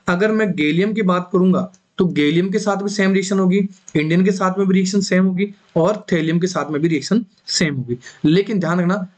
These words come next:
ये दोनों के दोनों, इंडियम और थैलियम, ध्यान रखना दोस्तों, ये दोनों के दोनों, इनकी प्रकृति कैसी थी?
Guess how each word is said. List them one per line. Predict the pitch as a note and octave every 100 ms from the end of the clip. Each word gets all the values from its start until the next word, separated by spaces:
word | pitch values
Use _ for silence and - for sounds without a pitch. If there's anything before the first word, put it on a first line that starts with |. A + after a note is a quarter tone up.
| D3+
ये | F3+ A#3+
दोनों | E3+ E3 E3+ A3+
के | B3 A#3+
दोनों, | D#3 B2 A2+ _ _ _ _ _ -
इंडियम | F3 F3+ A3
और | A3 A3 G#3+ -
थैलियम, | C#3 B2+ A#2+ A#2+ - _ _ _ _ _ _
ध्यान | C#3 D3 F#3+
रखना | G#3
दोस्तों, | A3 A3 D3 - - - -
ये | F3+ A3+
दोनों | F3+ F3+ F#3 G3+
के | G#3
दोनों, | F3+ E3+ D3 - _ _
इनकी | F#3 F#3+
प्रकृति | F#3 - _ - F#3+ G3 F#3+
कैसी | G#3 G#3+ A3
थी? | A3+ A#3+